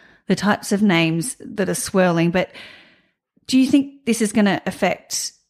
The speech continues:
other radio companies, Hannah? I was at, uh, the Mumbrella Media Retreat earlier this week, and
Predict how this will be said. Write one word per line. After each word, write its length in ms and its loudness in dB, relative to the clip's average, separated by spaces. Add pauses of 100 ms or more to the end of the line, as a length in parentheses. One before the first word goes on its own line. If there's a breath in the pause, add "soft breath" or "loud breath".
(360)
other 220 2
radio 400 0
companies, 460 -4
Hannah? 640 -2
I 160 4
was 200 2
at, 180 -2
uh, 180 0
the 120 -2
Mumbrella 500 0
Media 320 -2
Retreat 560 -8
earlier 240 -4
this 200 -6
week, 280 -4
and 280 -4